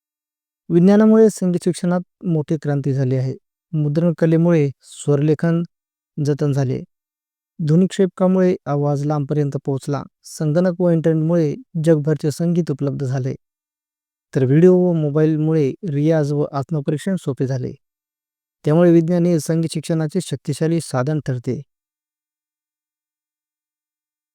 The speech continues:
प्रश्न दुसरा, आकृतिबंध पूर्ण करा. काही संगीत विद्यालये. उत्तर,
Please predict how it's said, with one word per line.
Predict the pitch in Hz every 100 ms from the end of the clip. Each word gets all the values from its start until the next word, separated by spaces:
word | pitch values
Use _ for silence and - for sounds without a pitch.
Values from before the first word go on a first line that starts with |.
| _ _ _ _ _ _ _ _ _ _ _ _ _ -
प्रश्न | 151 - 170 156
दुसरा, | 180 - 175 170 - _
आकृतिबंध | 160 165 180 170 190 190 185 143 131 143
पूर्ण | 160 147 143
करा. | 123 135 175 - _ _ _ _ _ _ _ _ _ _ _ _ -
काही | 175 160 202
संगीत | - 175 165 156 180
विद्यालये. | 156 143 143 147 131 135 196 - _ _ _ _
उत्तर, | - 165 - 147